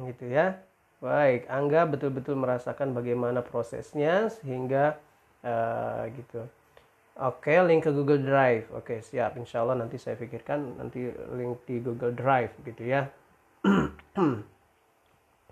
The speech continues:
Ya, saya dan Angga saat ini sedang menyusun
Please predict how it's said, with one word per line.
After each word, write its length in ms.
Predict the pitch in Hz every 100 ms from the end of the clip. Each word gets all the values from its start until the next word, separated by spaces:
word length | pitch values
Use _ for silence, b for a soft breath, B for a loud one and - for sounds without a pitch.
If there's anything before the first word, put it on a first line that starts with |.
| B B B _ _ _ _ _ -
Ya, 320 | 151 123 - b b b
saya 320 | - 143 180
dan 320 | 160 147 139
Angga 560 | 135 135 139 175 240 269
saat 320 | 262 156 147
ini 160 | 156 180
sedang 320 | 170 139 135
menyusun 800 | 139 143 147 139 156 160 160 160